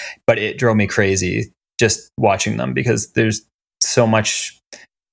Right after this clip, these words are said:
It's not that the information, it's wrong. It's like there is a layer of not explaining what's going on around it that always kind of bothered me.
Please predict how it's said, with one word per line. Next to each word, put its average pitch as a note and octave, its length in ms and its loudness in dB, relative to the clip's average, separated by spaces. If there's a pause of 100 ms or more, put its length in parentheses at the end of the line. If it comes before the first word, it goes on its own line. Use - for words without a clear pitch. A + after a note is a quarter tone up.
(320)
It's C3+ 80 2
not G#3+ 140 4
that A#3 100 4
the F3+ 120 -2
information, C3 520 2
it's A2+ 180 0
wrong. G#2+ 360 2
It's A2 180 0
like G#2 320 2
there B2 320 0
is A2+ 100 2
a A2 120 4
layer A#2 360 4
of - 240 -4
not A#2+ 320 2
explaining G#2+ 600 2
what's G2 200 2
going G#2 260 2
on G2 180 2
around F#2+ 380 0
it D3+ 160 0
that G#2 160 0
always G2+ 400 0
kind F#2+ 200 -2
of F#2+ 180 -4
bothered - 420 -2
me. - 240 -6